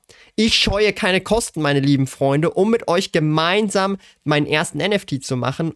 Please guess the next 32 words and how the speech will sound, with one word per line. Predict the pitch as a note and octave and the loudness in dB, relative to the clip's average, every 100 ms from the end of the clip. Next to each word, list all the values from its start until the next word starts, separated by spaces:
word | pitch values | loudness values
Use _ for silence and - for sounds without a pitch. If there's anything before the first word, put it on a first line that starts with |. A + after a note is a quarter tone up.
| - | 0
Und | F#3 A#3 | 0 2
ich | F#3+ | -2
habe | G3 | -4
das | G3 - | -4 -4
Ganze | F3 D3+ | -4 -2
bestätigt. | D3 - D#3 - G#4+ - - _ _ _ _ _ _ _ _ - | -4 0 0 0 -2 -4 -16 _ _ _ _ _ _ _ _ -10
Das | D3 G3+ | -6 -2
heißt, | G#3+ - - - - - | 0 -2 -6 -14 -20 -10
mit | C3 - | -8 -2
Face | D#3 E3+ | -2 0
I | E3 | 0
D | D3 C3+ | 0 0
oder | B2 | 0
mit | A2+ - | -2 -4
pin, | - F#3+ | -6 -2
wie | E3 C3+ | 0 2
auch | B2 | 2
immer, | C3+ F3 A3+ - - - | 2 2 -2 -10 -20 -8
in | - | -4
diesem | E3+ E3+ | -2 0
Moment, | E3+ E3 F#3+ | 0 0 -2
jetzt | D#3 - - | -2 -6 -2
dauert | D3+ G3+ A3 | 0 0 0
das | F#3 | -4
natürlich | F3+ - E3+ | -4 -6 -6
einen | - C#3+ | -4 -4
kleinen | - D3+ C3 C3+ | -4 -2 0 0
Moment | B2 C3 E3+ F#3 | -2 0 -2 -4
und | C3+ | -4
wir | C3+ | 0
müssen | C3+ C#3 C3+ A#2+ | 0 0 -4 -4
warten. | A2+ A2 A2 A2 A2 - F3+ | -6 -4 -2 0 -2 -2 -4